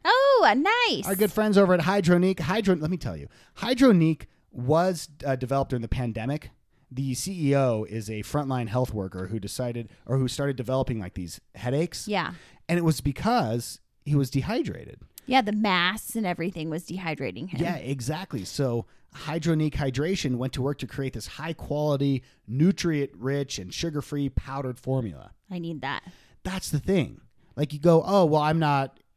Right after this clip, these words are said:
Speaker 2: in the healthcare industry. Why do I need this?"
Speaker 1: Right.
Speaker 2: Let me tell you, we traveled with it.
Speaker 1: Mm-hmm.
Speaker 2: And nothing dehydrates you like being in an airplane.
Speaker 1: Ugh.
Speaker 2: And this is perfect. It's, you know how, like, different people have, like, their,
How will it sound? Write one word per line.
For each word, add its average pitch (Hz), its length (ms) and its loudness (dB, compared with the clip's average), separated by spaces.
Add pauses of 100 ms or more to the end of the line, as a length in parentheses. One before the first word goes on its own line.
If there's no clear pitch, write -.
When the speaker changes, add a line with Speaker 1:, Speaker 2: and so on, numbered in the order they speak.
Speaker 2:
in 143 140 2
the 127 80 0
healthcare 104 400 -6
industry. 98 320 -4
Why 117 160 0
do 113 80 0
I 110 100 -2
need 139 180 2
this?" - 340 -10
Speaker 1:
Right. 247 260 -4
Speaker 2:
Let 151 100 0
me 156 80 4
tell 131 240 0
you, 85 260 -8
we 113 140 -6
traveled 123 460 -6
with 78 180 -18
it. 52 160 -20 (280)
Speaker 1:
Mm-hmm. 196 460 -6 (160)
Speaker 2:
And 143 180 0
nothing 147 260 -2
dehydrates 127 600 -4
you 95 80 -6
like 82 160 -14
being 117 200 -4
in 104 100 -4
an 90 100 -8
airplane. 98 340 -6
Speaker 1:
Ugh. 196 180 2 (720)
Speaker 2:
And 135 220 2
this 160 180 -2
is 202 100 -10
perfect. - 580 -8 (480)
It's, 160 240 -8
you 175 240 -2
know 190 60 2
how, 196 100 2
like, 165 180 0
different 156 220 -2
people 147 180 -2
have, 143 120 0
like, 131 140 -2
their, 110 200 -4